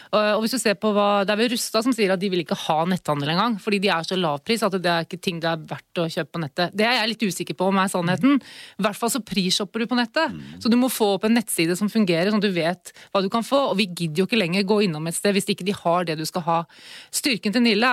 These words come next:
Speaker 1: er jo at du har kanskje alt for mange butikker, men du har en lokasjoner liggende tett inn til dagligvare, og nordmenn går sånn i snitt fire komma tre ganger i but-, matbutikken i uka. Så hvis jeg bare klarer å få Nille-butikkene opp til, sammen med de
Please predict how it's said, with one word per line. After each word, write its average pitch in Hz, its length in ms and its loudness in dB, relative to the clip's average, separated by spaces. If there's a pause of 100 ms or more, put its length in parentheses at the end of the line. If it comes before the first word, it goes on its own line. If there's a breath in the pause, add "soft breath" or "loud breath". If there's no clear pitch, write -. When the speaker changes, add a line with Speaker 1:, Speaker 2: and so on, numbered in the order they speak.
Speaker 1:
er 190 100 4
jo 196 80 4
at 196 160 -4
du 214 160 4
har 196 240 2
kanskje 202 240 0
alt 165 240 -2
for 196 80 0
mange 190 160 2
butikker, 220 320 -2
men 233 80 2
du 214 80 0
har 196 160 2
en 190 80 -2
lokasjoner 202 480 -2
liggende 190 320 -2
tett - 240 -6
inn 175 160 -2
til 185 80 -2
dagligvare, 170 560 0
og 214 80 4
nordmenn 185 320 2
går 196 320 0
sånn 190 320 -2
i 226 80 0
snitt 226 320 -4
fire 165 320 -4
komma 202 240 -6
tre 190 240 -2
ganger 175 320 0
i 190 160 4
but-, 180 320 -6
matbutikken 185 560 0
i 214 160 4
uka. 269 160 2 (560 loud breath)
Så - 80 0
hvis 240 220 0
jeg 220 240 0
bare 202 240 0
klarer 202 400 0
å - 80 -4
få 214 300 2 (180)
Nille-butikkene 214 680 0 (100)
opp - 320 -8 (400 soft breath)
til, 220 340 2
sammen 208 380 0
med 220 80 0
de 226 60 2